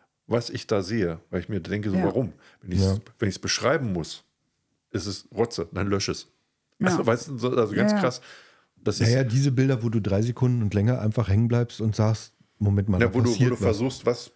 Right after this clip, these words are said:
Speaker 1: äh, gibt's da Zusammenhänge?
Speaker 3: Genau.
Speaker 2: Mhm.
Speaker 1: Alleine du we-, selber weißt es auch bei den Porträts. Du kannst natürlich jemanden direkt in die Kamera gucken lassen
Speaker 3: Mhm.
Speaker 1: und dann fängt aber,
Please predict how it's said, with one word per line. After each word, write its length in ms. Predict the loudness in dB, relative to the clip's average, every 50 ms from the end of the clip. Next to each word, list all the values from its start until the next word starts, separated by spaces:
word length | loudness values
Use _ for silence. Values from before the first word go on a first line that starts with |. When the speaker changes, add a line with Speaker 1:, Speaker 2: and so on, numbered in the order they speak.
| -10 -6
Speaker 1:
äh, 180 | -6 -6 -6 -4
gibt's 240 | -4 -4 -4 0 -2
da 140 | -2 -2
Zusammenhänge? 680 | -2 -4 -2 -2 -2 -2 -2 -2 -4 -2 -2 -2 -2 -4 -6 -14 -20 -4 0
Speaker 3:
Genau. 240 | 0 2 2 0 -4 -4 -2
Speaker 2:
Mhm. 100 | 0 2
Speaker 1:
Alleine 380 | 2 4 2 2 0 -2 -4 -4
du 340 | -6 -8 -6 -6 -4 -4 -4
we-, 140 | -4 -2 0
selber 280 | 0 2 2 2 0
weißt 180 | 0 -2 -4 -6
es 100 | -8 -8
auch 100 | -8 -2
bei 140 | 0 0 0
den 160 | 0 -2 -2
Porträts. 600 | 0 -2 -2 -2 -4 -6 -4 -4 -4 -6 -10 -14 _ _ _
Du 80 | -14 -6
kannst 300 | -2 -2 -2 -2 -2 -4
natürlich 360 | -4 -4 -4 -6 -8 -6 -6 -4
jemanden 260 | -2 0 0 0 0
direkt 220 | -2 -4 -4 -4 -6
in 100 | -4 -2
die 100 | -2 -2
Kamera 360 | -2 -2 -2 -2 -2 -2 -4
gucken 300 | -4 -6 -6 -4 -2 -2
lassen 300 | 0 -2 -2 -4 -6 -8 -8 _ _ _ 0
Speaker 3:
Mhm. 260 | 2 2 2 0 -2 -6 _ _ _ _ _ _ _ _ _
Speaker 1:
und 200 | -4 -2 0 0
dann 120 | 0 0
fängt 360 | 0 -2 -2 -2 -2 -4 -2
aber, 340 | 0 0 0 0 0 -2 -4